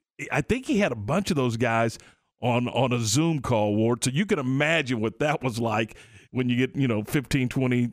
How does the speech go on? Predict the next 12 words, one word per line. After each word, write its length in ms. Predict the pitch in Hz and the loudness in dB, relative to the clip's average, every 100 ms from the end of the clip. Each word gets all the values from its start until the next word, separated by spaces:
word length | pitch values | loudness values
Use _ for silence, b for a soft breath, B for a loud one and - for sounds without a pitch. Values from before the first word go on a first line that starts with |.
| - | -6
twenty-five 540 | 135 127 117 131 107 | -4 -2 0 0 0
baseball 420 | 123 139 - 113 | 0 0 0 -2
<laughs> 60 | 104 | -2
players 560 | - 190 - 202 196 - B 143 B | -4 -2 -2 -2 -2 -2 B 0 B
on 220 | - 185 | 0 2
a 140 | 151 156 | 2 0
Zoom 320 | 123 165 180 | 2 2 2
call 240 | 175 135 | 0 0
at 100 | 123 | 0
the 80 | 117 | -2
same 380 | - 156 147 131 | 0 2 2 2
time, 440 | 135 143 123 113 | 2 2 2 0